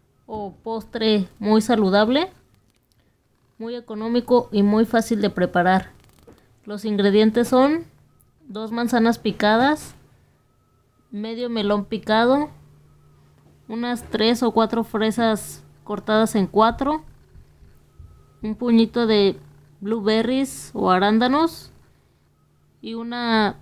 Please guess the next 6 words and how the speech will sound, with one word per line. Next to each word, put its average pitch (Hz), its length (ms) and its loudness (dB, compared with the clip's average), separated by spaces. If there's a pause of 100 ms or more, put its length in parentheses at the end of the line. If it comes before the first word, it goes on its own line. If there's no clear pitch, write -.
blackberry 220 1080 0
o 180 400 0 (560)
zarzamora, 202 920 2 (2000)
un 214 100 -10
poquito 247 480 -6
de 220 400 -2